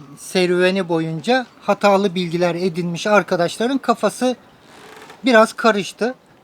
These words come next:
Şimdi hiç merak etmeyin, bu kafa karışıklığını netleştirmek adına hem bir özet olması açısından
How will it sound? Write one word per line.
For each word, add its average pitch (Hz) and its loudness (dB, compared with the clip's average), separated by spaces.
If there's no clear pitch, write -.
Şimdi 247 0
hiç 226 0
merak 220 4
etmeyin, 185 -2
bu 214 -6
kafa 214 2
karışıklığını 190 -2
netleştirmek 220 0
adına 180 -2
hem 240 6
bir 233 0
özet 196 2
olması 165 0
açısından 196 0